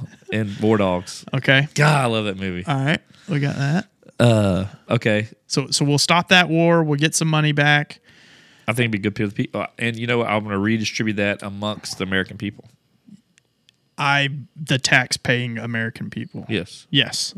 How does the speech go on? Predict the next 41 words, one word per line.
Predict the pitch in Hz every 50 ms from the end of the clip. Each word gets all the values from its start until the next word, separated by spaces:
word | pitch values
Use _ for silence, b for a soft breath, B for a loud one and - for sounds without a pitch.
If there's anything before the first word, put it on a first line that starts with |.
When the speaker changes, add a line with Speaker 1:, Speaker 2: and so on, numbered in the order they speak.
| 180
Speaker 2:
I | - 123 123
agree, | 127 127 135 113 110 110
hundred | - - 127 120 113
percent. | - - - - - - - b b b b b b b b b b b b
Speaker 1:
So | _ - - 117
we'll, | 120 117 117 117 110 98 B B B B B
we'll | - 113 113
redistribute | 113 123 143 151 147 - - 151 147 147 151 143 135 131
that. | 123 110 107 113 - - - 147 b b b b b b b b b b b b b b b b b _ _
That | - 117 117
another, | 113 110 113 110 131 - _ _ _ _ _ -
that'd | 104 107
be | 110
another | 107 104 104 101
thing | 107 104 98
we | 101
can | 95
talk | - 98 90 -
about. | - 92 90 85 -
Speaker 2:
And | 165
that | 143
Speaker 1:
The, | -
Speaker 2:
could | - 139
be | 135
a | 131
Speaker 1:
the | 123
Speaker 2:
stimulus. | - - - - 147 139 135 131 131 139 - - -
Speaker 1:
We'll | - 139 139
talk | - - 127 110
about | 117 120
that | 117 117 -
in | 113 107
the |
first | 107 - 98 95 -
debate. | - 87 82 76 71 - - _ _ - _ _ _ _ _ _ _ - -
Speaker 2:
Okay. | - 143 160 165 - _ -
Speaker 1:
Nobody's | 120 117 117 110 107 98
gonna | 107 98 92
expect | 82 - - - - -
that. | - - - - - - _ _ _ - 156
Speaker 2:
Okay. | - - 135 156 156